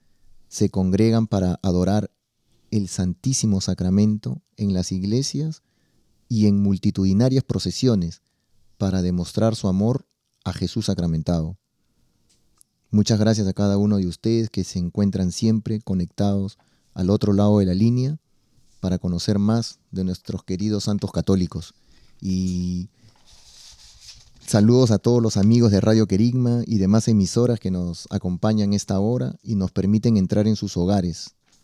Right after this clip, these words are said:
Un fuerte abrazo para cada uno de ustedes, donde quiera que se encuentren. Y también, eh, mandar saludos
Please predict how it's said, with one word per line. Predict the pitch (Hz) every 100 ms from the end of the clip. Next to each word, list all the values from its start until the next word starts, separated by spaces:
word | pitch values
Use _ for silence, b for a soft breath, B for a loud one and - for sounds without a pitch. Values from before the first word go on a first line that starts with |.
| _
Un | 104 95
fuerte | 107 104 101
abrazo | 92 104 110 - 110
para | - 90 87 87
cada | 95 98 95
uno | 98 101 98
de | 92 90 90 - _ _ -
ustedes, | 92 - 107 101
donde | 92 85
quiera | 95 95
que | 95
se |
encuentren. | 87 90 113 120 127 139 - b b b b b b _
Y | 127 110
también, | - 98 107 117 135 135 135 139 - - - - - - -
eh, | 101
mandar | 98 92 98 113
saludos | 117 104 110 117 113 110 -